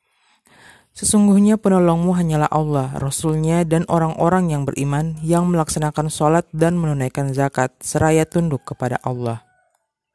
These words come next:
Dan barang siapa menjadikan Allah, Rasulnya, dan orang-orang yang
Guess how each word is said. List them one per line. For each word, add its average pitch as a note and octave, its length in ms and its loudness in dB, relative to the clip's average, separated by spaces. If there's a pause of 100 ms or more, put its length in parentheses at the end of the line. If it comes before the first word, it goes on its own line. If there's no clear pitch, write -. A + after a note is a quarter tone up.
(520)
Dan G#3 280 4
barang F3+ 280 4
siapa E3+ 400 0
menjadikan D#3+ 520 0
Allah, E3 440 0
Rasulnya, E3 560 2
dan D#3+ 160 0
orang-orang F3 600 2
yang D#3+ 100 -2